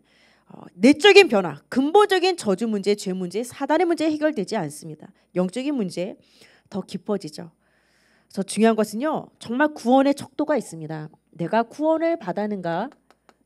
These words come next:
이 구원의 척도는요, 마태복음 십육 장 십육 절, "주는 그리스도시요 살아계신 하나님의 아들이십니다." 예수님을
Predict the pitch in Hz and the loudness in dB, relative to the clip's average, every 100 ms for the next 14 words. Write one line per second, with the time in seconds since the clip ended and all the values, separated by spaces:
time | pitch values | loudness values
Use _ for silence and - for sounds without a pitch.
0 | - 269 - 220 233 240 240 - - 262 | -4 -4 -4 0 2 2 -6 -10 -6 -4
1 | 160 190 185 139 _ _ _ - 190 - | -4 -6 -6 -8 _ _ _ -4 -4 0
2 | 330 320 320 294 359 - - - 339 330 | 0 2 0 -2 -6 -14 -20 -10 -8 -6
3 | 262 - 247 240 247 - 294 262 - 165 | -8 -6 -2 -2 -4 -10 -10 -10 -10 -10
4 | 147 - _ _ - _ - - 285 339 | -10 -12 _ _ -20 _ -10 0 4 6
5 | 359 339 - 240 247 247 - 240 240 240 | 4 -4 -4 -2 0 -2 -2 0 0 0
6 | - 233 226 233 320 494 _ - 277 254 | -4 -4 -2 -4 -4 -8 _ -10 -4 -2
7 | 240 233 403 440 - - 185 185 247 254 | -2 -2 -4 -6 -18 -8 -4 0 0 0
8 | 339 339 196 156 _ _ _ _ _ _ | 0 4 2 0 _ _ _ _ _ _
9 | - _ _ _ _ _ - 277 339 359 | -20 _ _ _ _ _ -2 4 4 4
10 | 349 349 349 349 349 | 2 4 4 2 0